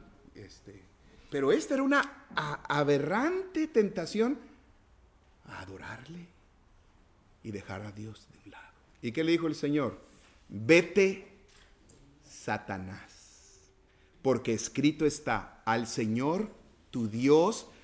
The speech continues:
adorarás y a Él solo servirás". Le invito a que lea Levítico veintidós, veintitrés y veinticuatro. Léalo ahí.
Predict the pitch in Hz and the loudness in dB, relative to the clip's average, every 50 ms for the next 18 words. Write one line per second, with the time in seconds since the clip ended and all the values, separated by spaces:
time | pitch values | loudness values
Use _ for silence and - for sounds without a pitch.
0 | - - _ - 120 120 113 123 120 113 107 101 107 117 131 151 170 208 233 - | -20 -8 _ 0 2 2 2 2 0 0 0 0 2 4 6 6 6 4 0 -6
1 | - - - - - - - - 117 117 107 113 127 143 165 - - 170 175 185 | -10 -14 -20 -20 -20 -16 -8 -2 0 2 4 6 6 4 4 4 4 6 8 8
2 | 196 208 226 233 247 233 - - - - - - - - - - - - - - | 10 10 10 8 8 4 -2 -12 -16 -20 -20 -20 -20 -20 -20 -20 -20 -20 -20 -20
3 | - - - - - - 135 123 117 113 101 107 107 95 92 95 - - - - | -20 -20 -20 -12 -4 0 2 2 2 2 0 -2 -4 -4 -6 -10 -16 -20 -20 -20
4 | - - - - - - - - - - - - _ - - - - 120 123 123 | -20 -20 -20 -20 -20 -20 -20 -20 -20 -20 -20 -20 _ -20 -14 -8 -6 -4 -2 -2
5 | 196 240 - 254 233 - 196 170 180 208 226 220 196 175 160 170 226 - - - | -2 0 2 0 2 2 2 0 0 0 0 0 -2 -2 -2 -4 -6 -8 -10 -8
6 | - 190 165 156 147 - 151 139 147 185 208 202 202 185 - 165 135 147 175 190 | -6 -6 -6 -6 -6 -6 -6 -6 -6 -6 -6 -6 -8 -10 -12 -12 -12 -12 -12 -12
7 | 190 - 190 175 151 - 139 - 135 147 175 185 - - 127 110 110 151 196 208 | -12 -12 -14 -14 -14 -14 -14 -12 -10 -10 -10 -10 -10 -12 -14 -12 -10 -10 -10 -8
8 | 196 160 135 135 151 196 185 - - | -8 -8 -6 -6 -6 -8 -8 -10 -12